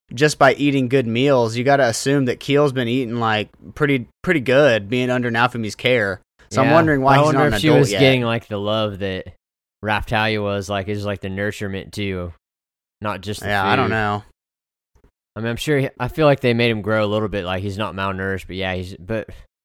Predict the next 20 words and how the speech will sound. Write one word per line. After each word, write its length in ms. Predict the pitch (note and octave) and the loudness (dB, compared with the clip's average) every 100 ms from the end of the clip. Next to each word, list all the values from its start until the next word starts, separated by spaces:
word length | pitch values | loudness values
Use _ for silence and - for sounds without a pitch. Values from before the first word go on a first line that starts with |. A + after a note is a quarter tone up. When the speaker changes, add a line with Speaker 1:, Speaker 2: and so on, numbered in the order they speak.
| _ _ _ _ _ _ - | _ _ _ _ _ _ -12
Speaker 2:
I 100 | F#2+ | -6
mean, 80 | F#2+ | -4
I 120 | G2+ | -4
don't 100 | F#2 | -6
know. 180 | F2 F2 | -6 -6
I 140 | F2+ | -6
just 240 | F#2+ F2+ - | -6 -10 -6
feel 100 | G#2+ | -6
like 120 | G2+ | -4
that's 160 | G#2+ F#2 | -6 0
Speaker 1:
They 60 | D#3 | 4
Speaker 2:
something 120 | F#3+ | 4
Speaker 1:
definitely 320 | G3+ G#3+ F#3+ | 4 2 -2
Speaker 2:
that's 100 | D#3+ | 0
Speaker 1:
foreshadowed 680 | D#3+ E3 D#3 C3+ C#3 D3+ C#3 | 2 2 2 0 2 0 0
that 100 | A2+ | -4
he's 260 | B2 C#3+ C3 | 0 -2 0
gonna 160 | C#3 | -2
be 300 | A#2+ B2+ C3 | -2 0 0
f-, 160 | A#2+ - | -2 -8